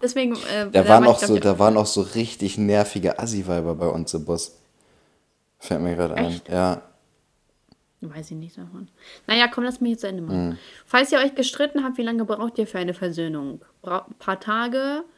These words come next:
Speaker 1: Was haben wir eben gesagt, falls es doch mal kracht? Oder es kann schon mal über Wochen oder Monate gehen. Tage?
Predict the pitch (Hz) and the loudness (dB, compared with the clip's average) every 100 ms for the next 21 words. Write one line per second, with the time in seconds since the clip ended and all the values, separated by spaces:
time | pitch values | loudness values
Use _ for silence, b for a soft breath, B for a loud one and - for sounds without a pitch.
0 | b b b 196 214 202 208 202 196 196 | b b b -6 -4 -4 -4 -4 -4 -2
1 | 196 214 214 190 202 220 247 247 254 254 | -2 -4 -8 -6 -6 -4 -6 -4 -4 -4
2 | - 202 220 214 214 214 214 196 190 185 | -6 -6 -6 -6 -8 -6 -6 -6 -8 -6
3 | 196 220 190 180 175 160 160 151 151 147 | -8 -8 -8 -8 -8 -8 -10 -10 -10 -10
4 | 156 - 170 B B B B B _ _ | -12 -16 -20 B B B B B _ _
5 | _ _ _ _ _ _ _ _ _ - | _ _ _ _ _ _ _ _ _ -2
6 | 196 220 | 0 2